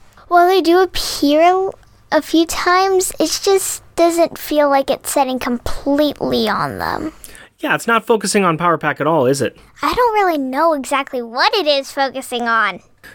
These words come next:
Speaker 2: Do you think it's more focused on Fantastic Four?
Speaker 1: Maybe, but otherwise we have what, all these scenes of them, like, of them <laughs> doing stuff.
Speaker 2: Not impressed with the art,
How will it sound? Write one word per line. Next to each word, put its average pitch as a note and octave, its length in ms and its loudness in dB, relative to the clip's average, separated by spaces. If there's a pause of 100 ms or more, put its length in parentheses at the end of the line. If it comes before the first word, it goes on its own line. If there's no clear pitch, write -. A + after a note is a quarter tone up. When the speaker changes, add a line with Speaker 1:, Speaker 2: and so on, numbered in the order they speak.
(140)
Speaker 2:
Do D3 60 -6
you C#3+ 40 -2
think D#3+ 140 0
it's C3+ 100 -2
more D#3+ 160 2
focused D3+ 320 0
on C3+ 100 0
Fantastic C#3 560 -4
Four? G3 360 0 (340)
Speaker 1:
Maybe, B3+ 840 -2 (280)
but C4+ 300 0
otherwise D4+ 640 2
we C#4+ 120 -2
have C#4 200 0
what, C#4 180 -4 (320)
all C#4+ 100 0
these C#4 180 -4
scenes C4+ 420 -2
of A#3 160 -4
them, B3 280 -2
like, A#3+ 400 -6 (380)
of B3+ 400 -2
them C4 380 0
<laughs> - 180 -4
doing F#4 200 2
stuff. - 460 -4 (100)
Speaker 2:
Not G#3 300 0
impressed A#3+ 340 -2
with B3 120 -6
the A3 120 2
art, B2+ 300 0